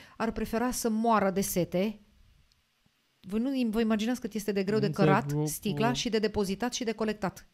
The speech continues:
Speaker 2: Ce înseamnă, da, să
Speaker 1: Da?
Speaker 2: aplici la masă niște elemente este
Speaker 1: Exact. În condițiile în care te duci la raft într-un hipermarket și vezi baxuri pe jos căzute, sparte de apă,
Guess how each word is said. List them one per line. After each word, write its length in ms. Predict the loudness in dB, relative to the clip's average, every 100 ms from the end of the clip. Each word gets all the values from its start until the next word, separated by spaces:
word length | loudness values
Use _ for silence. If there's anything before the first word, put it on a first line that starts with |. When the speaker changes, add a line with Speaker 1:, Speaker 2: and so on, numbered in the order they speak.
| _
Speaker 2:
Ce 120 | -4 -2
înseamnă, 600 | 2 2 2 0 0 -2
da, 280 | -2 -4 -4
să 100 | 0
Speaker 1:
Da? 60 | 0
Speaker 2:
aplici 420 | 4 2 2 -8
la 120 | 0 2
masă 420 | 4 2 2 -2
niște 340 | -2 -2 2
elemente 600 | 4 4 4 2 2 4 4
este 240 | 4 4
Speaker 1:
Exact. 420 | 4 6 4 0 -18 _ _ _ _ _ _ _ _ -4
În 100 | 4
condițiile 420 | 4 4 0 0
în 60 |
care 180 | 2 0
te 120 | 0
duci 140 | -2 0
la 120 | 0
raft 200 | 0 -2
într-un 260 | -6 -2 -4
hipermarket 640 | -2 -2 0 -2 -2 -4
și 80 | -2
vezi 640 | -2 -2 0 0 -2 -4 -10 -20 -14
baxuri 500 | -2 -2 0 -4 -2
pe 100 | -2
jos 240 | -2 -2
căzute, 380 | -2 -2 -2 -4
sparte 420 | -2 -2 0 0
de 120 | 0
apă, 420 | 0 0 0 -2